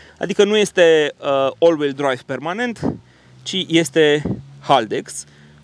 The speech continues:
cu cuplaj, uh, vâscos. Uh, la Haldex trebuie să schimbi, uh, uleiul și filtrul de ulei la ceva timp ca să funcționeze super, super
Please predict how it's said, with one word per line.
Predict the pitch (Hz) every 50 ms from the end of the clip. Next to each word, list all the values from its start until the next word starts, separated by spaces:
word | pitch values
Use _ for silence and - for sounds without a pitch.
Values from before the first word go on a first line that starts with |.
| _ -
cu | - 220 226 220
cuplaj, | - - 147 - 156 160 156 160 160 151 131 131
uh, | 143 147 143 139 135 135 131 127 123 107 -
vâscos. | 139 135 143 135 - - - 220 220 214 - - - - - _ _ _ _ _ _
Uh, | - - - 73 82 82 80 85 170
la | - - 233 226 214
Haldex | 220 226 208 185 180 -
trebuie | - 180 170 165
să | - -
schimbi, | 151 - - 165 156 143 135 131 131
uh, | 135 127 123 123 120 120 -
uleiul | 131 143 156 156 151 139
și | 131 - 143
filtrul | - - 135 127 127 123
de | 131 135 131
ulei | 139 156 196 202 196 180 165 - _ _ _ _ _ _ _ _ _ _
la | _ 139 139 139 139 139 139 135 135 131 131 131 127 -
ceva | - 139 120 123 107 104 - _
timp | - 208 202 196 175 - - - _ _ - _ _ _ _ _ _
ca | - 165
să | 151 - 143
funcționeze | - 139 131 - 127 135 135 123 123 120 - _
super, | - - 131 117 - 123
super | - - 110 110 - 110 107 107